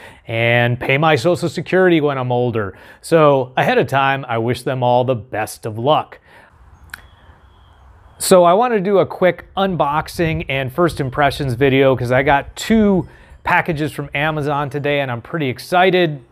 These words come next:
Getting Amazon packages is like Christmas in the middle of the year, and Amazon is not paying me a dime to say that, but it's a lot of fun. So I wanted to unbox, uh, these tools that I'm gonna use in future videos and just kinda give you my first impression of what we got.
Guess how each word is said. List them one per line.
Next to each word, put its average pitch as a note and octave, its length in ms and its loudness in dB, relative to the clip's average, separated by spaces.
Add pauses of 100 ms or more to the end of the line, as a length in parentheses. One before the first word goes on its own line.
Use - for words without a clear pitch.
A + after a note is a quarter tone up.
(340)
Getting F#3+ 180 0
Amazon E3+ 460 2
packages D#3 580 -4
is D3+ 100 -4
like C#3 300 0
Christmas G#3+ 540 -2
in E3 80 -4
the D#3 80 -4
middle F3 340 2
of D3 60 0
the C3+ 80 -2
year, G3+ 520 2 (240)
and E3 120 -6
Amazon E3 480 0
is C3+ 120 -2
not C#3+ 300 -4
paying C3+ 320 -8
me C#3 140 -2
a C3 40 -2
dime C3 360 -4
to C3 80 -4
say E3+ 260 -2
that, C#3+ 240 2
but C#3+ 80 0
it's C#3+ 140 -2
a F3+ 40 0
lot G#3 280 0
of - 60 -4
fun. F#3 360 0 (260)
So - 140 4
I F#3 40 8
wanted G3+ 260 2
to E3 160 2
unbox, D#3+ 580 0
uh, C#3+ 220 2
these C3 260 -4
tools A#3+ 380 2
that D3+ 160 0
I'm D3 100 -4
gonna C#3 140 -6
use C3 480 -2 (240)
in C#3+ 160 -4
future D3 420 -2
videos C3 680 2
and C3 80 -4
just D3 220 -4
kinda C#3 220 -2
give B2 180 -2
you C3 80 -2
my A#2+ 220 0
first B2+ 340 -8
impression A#2+ 540 -6
of G#2 100 -8
what A#2 240 -4
we A2+ 140 -2
got. F3+ 420 2